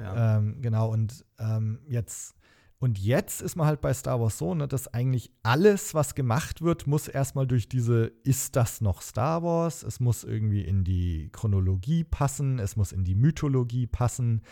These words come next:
Speaker 2: Ähm, und der große Vorteil bei den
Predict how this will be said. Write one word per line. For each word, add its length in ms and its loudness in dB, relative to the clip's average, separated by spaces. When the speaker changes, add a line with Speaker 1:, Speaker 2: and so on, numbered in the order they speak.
Speaker 2:
Ähm, 540 2
und 580 2
der 140 4
große 360 6
Vorteil 420 2
bei 220 4
den 560 2